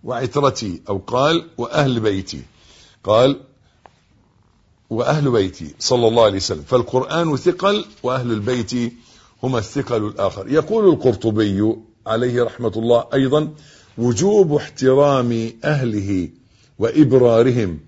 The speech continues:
وتوقيرهم ومحبتهم، وجوب ذلك هو م-،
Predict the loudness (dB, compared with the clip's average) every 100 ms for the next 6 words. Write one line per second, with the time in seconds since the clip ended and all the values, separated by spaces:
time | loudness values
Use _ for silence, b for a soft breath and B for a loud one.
0 | b b b -4 0 2 2 2 0 2
1 | 2 2 0 -2 -8 b b b -2 0
2 | 0 -2 -4 -2 -2 0 0 2 0 -4
3 | -14 _ b b b b -6 -2 2 2
4 | 4 6 6 6 2 -2 -12 _ -2 2
5 | 4 2 -2